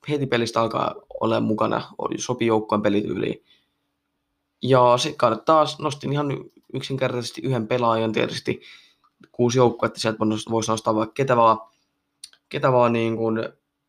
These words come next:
esille, että ketä kannattaa seurata, mutta nostin Andre Hakulisen, kolmekymmentävuotiaan suomalaisen, no okei, ehkä vähän taas herlokit suomalaisen hyökkäjän, ei peli kanssa siis pystynyt aikoinaan murtautumaan läpi.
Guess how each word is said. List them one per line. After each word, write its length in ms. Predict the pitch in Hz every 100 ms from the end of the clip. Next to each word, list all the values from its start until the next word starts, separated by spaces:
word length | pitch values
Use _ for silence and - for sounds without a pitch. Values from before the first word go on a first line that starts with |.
| _ _ 135
esille, 360 | 139 143 135
että 120 | 123
ketä 160 | 131 127
kannattaa 320 | 123 120 120
seurata, 380 | 120 120 120 117
mutta 520 | 113 113 - 117 110 - _ _ _ _ _ _ _ _ _ _ _ - - -
nostin 540 | 185 175 156 - 165
Andre 320 | 165 143 143
Hakulisen, 600 | 135 135 131 113 110 107
kolmekymmentävuotiaan 840 | 120 117 127 143 131 127 123 117 107 _ _ _ _ _ _ _ _ _
suomalaisen, 1080 | - - - - - 127 120 117 117 113 110
no 80 | 113
okei, 240 | 110 -
ehkä 280 | - - -
vähän 200 | - -
taas 240 | - -
herlokit 440 | 117 113 113 - -
suomalaisen 720 | 113 107 110 117 - - - _ _ _ -
hyökkäjän, 720 | 147 139 143 127 123 127 - _ _ _ _ _ _ 123
ei 120 | 123
peli 200 | 131 123
kanssa 280 | 117 120 -
siis 80 |
pystynyt 320 | - 117 120 120
aikoinaan 360 | 120 117 110
murtautumaan 480 | 110 110 117 - 127
läpi. 520 | 139 139 131 117 _